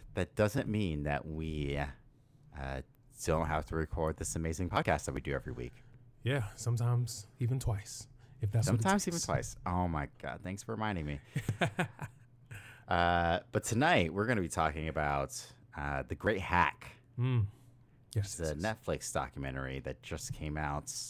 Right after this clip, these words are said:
Speaker 1: like, last weekend, maybe.
Speaker 2: Uh-huh.
Speaker 1: Um, yeah, pr-, I saw it pretty recently. Um, but I'm gonna give a little synopsis on the show. Um,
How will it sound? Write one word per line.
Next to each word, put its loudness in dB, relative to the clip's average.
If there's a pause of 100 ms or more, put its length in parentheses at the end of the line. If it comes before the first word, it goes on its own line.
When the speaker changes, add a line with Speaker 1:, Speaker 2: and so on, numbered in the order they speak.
(140)
Speaker 1:
like, -8 (560)
last -2
weekend, 2
maybe. 0 (420)
Speaker 2:
Uh-huh. 8 (720)
Speaker 1:
Um, -4 (140)
yeah, -6
pr-, -12
I 0
saw 6
it 0
pretty -4
recently. -6 (100)
Um, -6 (960)
but 6
I'm 6
gonna 4
give 0
a 4
little 4
synopsis 0
on -2
the -2
show. 0 (240)
Um, -4